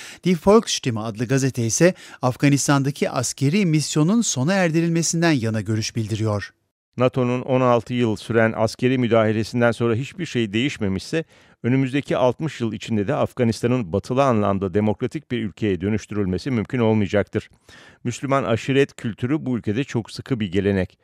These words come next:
Speaker 2: Aşırı İslamcıların iktidarda olmadığı özgür bir Afganistan uğrunda şimdiye kadar binlerce Afgan, yüzlerce nato askeri ve bu arada elli altı Alman askeri boşu boşuna can verdi.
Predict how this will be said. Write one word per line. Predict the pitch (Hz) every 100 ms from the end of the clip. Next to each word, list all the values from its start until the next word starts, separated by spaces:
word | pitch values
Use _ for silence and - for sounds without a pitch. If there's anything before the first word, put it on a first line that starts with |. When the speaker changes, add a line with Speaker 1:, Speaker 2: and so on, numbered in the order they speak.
| _ - -
Speaker 2:
Aşırı | 117 - 135
İslamcıların | 117 - 117 107 101 117 156
iktidarda | 120 - 110 113 107
olmadığı | 120 131 127 113 104 107
özgür | 107 98 135 113
bir | 113 -
Afganistan | - 117 104 - 135
uğrunda | 120 95 98 135
şimdiye | - 135 113
kadar | 120 107 98
binlerce | 95 104 120 120 107
Afgan, | 87 - 131 143 - _ -
yüzlerce | 107 98 117 95 110
nato | 104 -
askeri | 107 98 - 117 127
ve | 92
bu | 110
arada | 110 98 139 147 -
elli | 107 107
altı | 110 104 165
Alman | 113 104 107 117
askeri | - 98 - 104 117
boşu | 113 107
boşuna | 95 98 107
can | 101 107 101
verdi. | 90 85